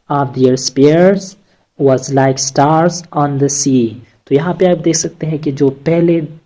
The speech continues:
टू सिलेबल्स होते हैं वो, अ, अन-, अनस्ट्रेस होते हैं और जो लास्ट वाली, अ, जो सिलेबल होती है वो स्ट्रेस है। तो ये, आ, ये एग्जांपल दिया गया है।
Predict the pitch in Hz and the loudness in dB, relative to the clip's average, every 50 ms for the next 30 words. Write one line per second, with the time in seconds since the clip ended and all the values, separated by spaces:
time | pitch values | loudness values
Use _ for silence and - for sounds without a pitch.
0 | _ - 165 165 175 175 - 170 156 156 151 156 156 151 151 - 151 139 139 143 | _ -6 -4 -4 -2 -2 -2 -2 0 0 0 0 -2 -2 -2 -4 -6 -8 -6 -6
1 | 165 160 160 160 156 156 - - - - - - - - _ - 131 151 165 180 | -4 -4 -4 -4 -6 -12 -16 -20 -20 -20 -20 -20 -20 -12 _ 0 2 4 4 4
2 | - - - - 139 127 120 117 113 107 101 - - 113 110 - - - - 170 | 2 0 -4 -2 0 0 0 0 0 -2 -4 -4 -8 -12 -14 -16 -12 -6 -4 -2
3 | 175 180 185 - - - 165 175 175 - - - 143 127 - - - 117 110 110 | -2 -2 -4 -6 -4 -4 -2 -2 -2 -4 -6 -4 -4 -4 -4 -4 -4 -4 -6 -4
4 | 110 117 117 117 113 - - 127 131 135 131 127 - 143 139 135 135 139 - - | -4 -6 -6 -6 -6 -8 -4 -2 0 0 0 0 0 0 0 0 -2 -4 -12 -20
5 | - _ _ 127 135 151 156 - - - 156 143 135 135 131 131 127 - - 127 | -20 _ _ 0 0 0 0 -2 -4 -4 -2 -2 0 0 0 0 -2 -2 -4 -4
6 | 127 120 120 120 117 113 - - - 135 123 120 131 120 120 - - 147 135 143 | -2 -2 -2 -2 -4 -4 -6 -8 -12 -12 -8 -6 -4 -6 -4 -4 -4 -2 0 0
7 | 139 135 139 135 - - 135 139 - 147 143 151 143 143 143 - - - _ - | 0 -2 -4 -6 -4 -6 -6 -6 -4 -4 -2 -2 -2 -4 -6 -14 -20 -20 _ -2
8 | 127 135 151 151 151 - - _ _ _ _ - - - - 160 180 170 - - | -2 -2 -2 -2 -8 -16 -20 _ _ _ _ -14 -12 -8 0 2 2 2 2 0
9 | - - - 110 107 - _ _ - _ _ _ _ _ - 135 139 151 160 - | -6 -10 -16 -18 -18 -20 _ _ -20 _ _ _ _ _ -2 -2 0 0 -2 -4
10 | - 170 160 170 - 180 180 151 139 151 160 165 - - 160 135 123 - 123 131 | -6 -6 -8 -8 -8 -8 -6 -4 -2 -2 -4 -6 -8 -8 -8 -8 -8 -8 -10 -10
11 | 135 135 175 180 185 185 165 135 127 131 113 113 113 110 107 101 107 | -8 -10 -10 -10 -10 -12 -14 -8 -6 -6 -6 -6 -8 -10 -10 -12 -14